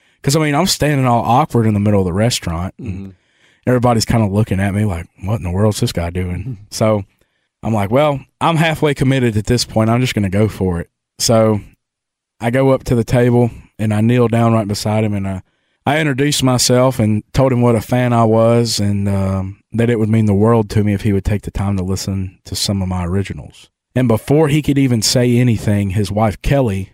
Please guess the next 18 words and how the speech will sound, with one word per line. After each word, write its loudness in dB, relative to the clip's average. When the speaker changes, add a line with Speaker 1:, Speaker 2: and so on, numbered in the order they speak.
Speaker 1:
was -2
sitting -2
right -2
beside -4
him, -10
and -6
she -2
spoke -2
up, -2
and -8
she -16
said, -8
"Hey, 0
I'm 2
Kelly. 2
I'm -2
Chris's -2
wife. -2